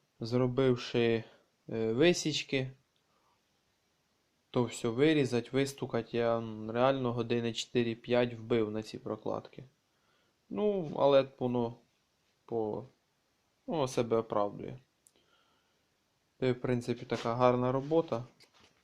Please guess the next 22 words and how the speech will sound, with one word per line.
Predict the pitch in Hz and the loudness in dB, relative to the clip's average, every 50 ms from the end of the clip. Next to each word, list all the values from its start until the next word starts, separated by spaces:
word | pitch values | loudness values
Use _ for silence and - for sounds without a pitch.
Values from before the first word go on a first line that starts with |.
| _ _ _ _ - | _ _ _ _ -8
але | 117 110 107 107 113 - - - _ _ _ _ _ _ - - - _ _ - - - - - - - _ _ _ _ _ _ _ _ _ _ _ _ _ _ _ _ _ _ _ _ - - - - _ _ _ _ _ _ | -6 -6 -4 -4 -6 -8 -10 -12 _ _ _ _ _ _ -20 -20 -20 _ _ -20 -20 -20 -20 -20 -20 -20 _ _ _ _ _ _ _ _ _ _ _ _ _ _ _ _ _ _ _ _ -20 -20 -20 -20 _ _ _ _ _ _
не | - 127 117 | -2 -2 -2
знаю, | 107 110 113 113 117 131 147 | 0 0 2 4 6 8 8
я | 151 | 6
б | 143 127 | 6 4
її | 131 127 120 | 0 0 2
часто | 123 - 127 117 - - 123 | 2 4 2 2 2 0 -4
б | 110 113 | -4 -4
не | 113 113 110 | -4 -4 -2
робив | 110 110 107 110 113 107 107 | -2 -4 -6 -6 -10 -12 -12
би, | 107 110 110 - - - | -12 -16 -18 -16 -16 -12
це | - - 113 | -6 -6 -6
так | - - 104 - - - | -6 -8 -14 -12 -14 -16
от, | - - - - - - - _ _ | -16 -18 -20 -20 -20 -20 -20 _ _
під | - 117 110 - | -10 -10 -10 -10
настрій. | 107 107 104 104 - - - - - - - - - - - _ _ _ _ _ _ _ _ _ _ _ _ _ _ _ _ - - _ _ _ _ _ _ _ _ _ _ _ _ _ _ _ _ _ _ - | -14 -12 -12 -12 -12 -16 -18 -20 -20 -20 -14 -14 -14 -14 -16 _ _ _ _ _ _ _ _ _ _ _ _ _ _ _ _ -20 -20 _ _ _ _ _ _ _ _ _ _ _ _ _ _ _ _ _ _ -2
Ну, | 370 381 453 494 | 2 4 4 2
в | 480 - - - _ _ _ _ _ _ _ _ - | 2 -2 -12 -20 _ _ _ _ _ _ _ _ 2
принципі, | - 170 185 175 165 - - 147 143 - 143 143 139 | 4 6 6 6 2 0 -4 -6 -4 -2 -2 -2 -2
всю | 131 127 - - 127 | -2 -4 -8 -8 -8
суть | 127 - 143 131 127 - | -4 -2 -2 -2 -2 0
передав, | - 139 131 131 131 127 139 147 143 135 131 - | 2 2 2 2 2 4 6 6 6 6 2 -4